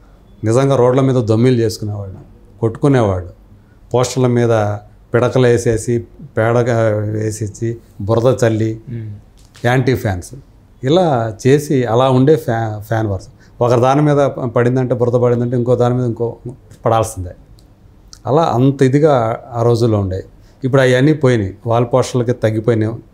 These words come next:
Speaker 1: ఇప్పుడంతా కూడా సోషల్ మీడియా వేదిక కొట్టుకుంటూ ఉన్నారు, ట్రోలింగ్ చేస్తూ ఉన్నారు. మనకు తెలుసు, ఆ, మంజునాథ్ అని చెప్పేసి, శ్రీ మంజునాథ్ అని చెప్పి రాఘవేంద్రరావు ఒక మూవీ చేశారు.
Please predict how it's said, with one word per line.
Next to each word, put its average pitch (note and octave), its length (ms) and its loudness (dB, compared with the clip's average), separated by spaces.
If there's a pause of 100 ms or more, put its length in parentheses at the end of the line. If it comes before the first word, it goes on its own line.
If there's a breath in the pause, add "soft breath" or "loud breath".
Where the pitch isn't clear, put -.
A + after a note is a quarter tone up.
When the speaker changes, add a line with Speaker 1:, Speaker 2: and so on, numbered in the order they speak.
(500)
Speaker 1:
ఇప్పుడంతా A2+ 380 0
కూడా A#2+ 120 4
సోషల్ A#2 340 0
మీడియా A#2 280 2 (580)
వేదిక A#2 380 0
కొట్టుకుంటూ G#2 540 -4
ఉన్నారు, G2+ 340 -6 (420 soft breath)
ట్రోలింగ్ A2+ 340 2
చేస్తూ G#2 280 0
ఉన్నారు. F#2 320 -6 (460)
మనకు B2 200 2
తెలుసు, B2 400 0
ఆ, A#2 260 0
మంజునాథ్ C3 540 2
అని B2 160 -2
చెప్పేసి, A2 720 -2 (380)
శ్రీ C3 220 0
మంజునాథ్ A#2+ 480 0
అని G#2 120 -2
చెప్పి A2 220 -4
రాఘవేంద్రరావు G#2+ 680 -2
ఒక G2 160 -6
మూవీ A2 540 -2
చేశారు. F#2+ 420 -8